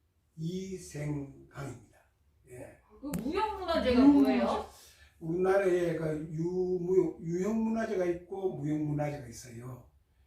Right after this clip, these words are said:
Speaker 1: 유형문화재는 저 숭례문, 상덕궁, 경복궁, 옛날에 임금이 살던 그, 어, 사적지라든지 이렇게, 어, 지금 이제 눈으로 시각 보이지 않아요,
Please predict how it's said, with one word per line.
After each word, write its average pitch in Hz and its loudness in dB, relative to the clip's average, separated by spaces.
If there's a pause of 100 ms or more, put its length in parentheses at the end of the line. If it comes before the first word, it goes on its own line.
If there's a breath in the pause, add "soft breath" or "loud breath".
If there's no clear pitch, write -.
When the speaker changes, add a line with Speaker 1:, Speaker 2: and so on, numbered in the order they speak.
(100)
Speaker 1:
유형문화재는 185 0 (360)
저 147 -8 (220)
숭례문, 165 0 (500)
상덕궁, 151 -8
경복궁, 143 -10 (220)
옛날에 139 -10 (360 soft breath)
임금이 165 4
살던 131 -10
그, 131 -18 (540)
어, 131 -18
사적지라든지 127 -12 (160)
이렇게, 127 -18 (480)
어, 131 -18 (460)
지금 139 -10
이제 139 -12 (880)
눈으로 180 2
시각 - -14
보이지 156 -4
않아요, 120 -10